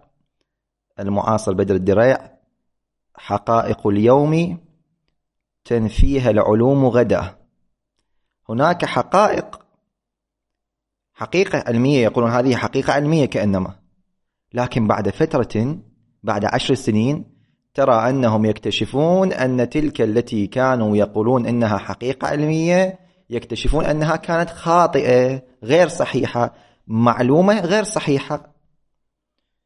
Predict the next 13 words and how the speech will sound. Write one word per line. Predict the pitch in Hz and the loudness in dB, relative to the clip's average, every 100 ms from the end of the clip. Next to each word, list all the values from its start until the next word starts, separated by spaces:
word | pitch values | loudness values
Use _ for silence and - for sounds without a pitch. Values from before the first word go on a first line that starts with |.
| _ _ _ - | _ _ _ -2
ترى | 160 151 | 2 2
كثيراً | 135 131 - 147 131 | 2 -2 0 2 2
من | 127 | 2
الأدوية | 117 120 135 131 120 | 2 2 4 4 4
مثلًا، | 113 107 107 113 127 151 - _ _ _ _ _ _ _ | 2 0 0 0 0 -4 -10 _ _ _ _ _ _ _
هذا | 120 131 131 | 0 2 2
الدواء | 127 127 131 131 131 123 - | 4 4 6 6 4 0 -4
لكذا | 113 120 123 123 131 117 | 0 2 0 0 2 2
علاج، | 87 92 85 - - | 2 0 -2 -4 -2
هذا | 120 | 2
الدواء | 120 113 120 120 120 | 2 2 4 4 4
لكذا | 113 120 120 117 107 | 2 0 2 2 2
علاج، | 95 90 - - | 2 -4 -6 -14